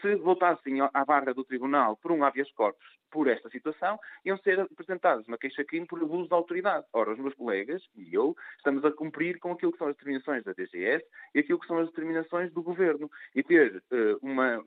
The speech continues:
um, ter de um lado alguém que nos empurra para fazer alguma coisa e que nos exige um, exige um determinado trabalho e depois ter uma decisão de tribunal que nos pe-, mete uma queixa-crime e agora o próprio governo nos tira o tapete a dizer que afinal o isolamento não é importante,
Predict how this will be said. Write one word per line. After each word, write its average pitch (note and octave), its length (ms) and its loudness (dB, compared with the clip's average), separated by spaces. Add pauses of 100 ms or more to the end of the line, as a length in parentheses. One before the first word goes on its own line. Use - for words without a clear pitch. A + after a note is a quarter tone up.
(100)
um, A#2 220 -8
ter - 180 -4
de - 80 -6
um C#3+ 80 -2
lado C#3 260 2
alguém B2+ 240 0
que B2+ 80 -14
nos C3 140 -8
empurra D3+ 320 2
para C#3+ 120 -8
fazer C#3 180 -8
alguma C#3 320 0
coisa G2 360 -4
e F2+ 60 -10
que - 120 -20
nos G#2+ 100 -10
exige B2+ 280 -6
um, C#3+ 120 -4 (100)
exige C#3+ 320 -6
um D3+ 40 -4
determinado C#3+ 300 -4
trabalho B2+ 360 0 (320)
e B2+ 60 -2
depois C#3+ 220 0
ter C#3 140 -2
uma C3+ 140 -2
decisão C3 240 -8
de C3+ 60 -12
tribunal C3 440 -2 (240)
que C#3 80 -6
nos C3 140 -2
pe-, A2 280 2 (140)
mete C3+ 240 0
uma A2+ 140 -6
queixa-crime A#2 640 -6 (180)
e D3+ 140 4
agora C#3+ 220 4
o C#3 60 0
próprio G3 300 2
governo D3 440 2
nos C3 240 -6
tira D#3 160 0
o C#3 40 2
tapete C#3 480 -2
a B2+ 80 -4
dizer B2+ 320 -4
que C3+ 120 -8
afinal C3 340 -6
o A2+ 80 -8
isolamento A2+ 420 -6
não G#2 140 -8
é G2+ 60 -6
importante, B2 520 -4